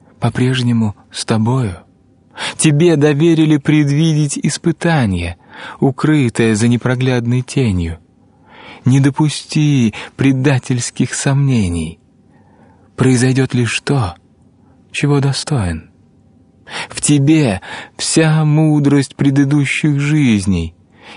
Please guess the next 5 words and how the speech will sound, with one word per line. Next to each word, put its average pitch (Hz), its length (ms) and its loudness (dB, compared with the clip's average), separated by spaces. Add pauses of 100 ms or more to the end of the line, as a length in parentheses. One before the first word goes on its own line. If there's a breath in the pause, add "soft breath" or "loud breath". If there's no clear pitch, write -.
и 139 160 2
слава 131 640 0 (320 loud breath)
всех 143 460 0
грядущих 123 840 -2
поколений. 101 800 -2